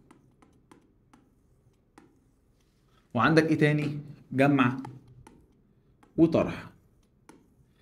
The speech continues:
في قوانين بيكون بالشكل الكبير ده، اه. صلي على النبي كده وركز معايا. بص يا محترم،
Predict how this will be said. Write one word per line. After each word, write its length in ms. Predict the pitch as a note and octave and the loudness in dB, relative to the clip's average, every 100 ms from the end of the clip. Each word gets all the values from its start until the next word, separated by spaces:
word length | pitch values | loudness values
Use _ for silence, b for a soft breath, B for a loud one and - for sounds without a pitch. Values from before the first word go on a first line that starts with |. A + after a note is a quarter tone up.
| _ _ - | _ _ 4
في 100 | G3+ | 6
قوانين 340 | F#3 F3+ G3+ | 8 6 8
بيكون 240 | G3 G3 G3 | 6 6 6
بالشكل 320 | F#3 G3+ F#3 | 4 2 2
الكبير 300 | F#3 F#3 G3+ | 2 2 4
ده، 120 | G3+ | 2
اه. 360 | - A2 F#2 - - - - _ _ _ _ _ _ | 4 2 0 -10 -20 -20 -20 _ _ _ _ _ _
صلي 240 | - D3 D3 | -2 2 4
على 160 | B2 | 2
النبي 160 | C#3 D3+ | 2 2
كده 120 | D3+ | 2
وركز 260 | C#3+ C#3 A2+ | 0 -2 -4
معايا. 240 | F2+ - - | -4 -6 -2
بص 160 | F3+ | 2
يا 60 | D3 | 4
محترم، 360 | B2 - G2 | 2 0 -6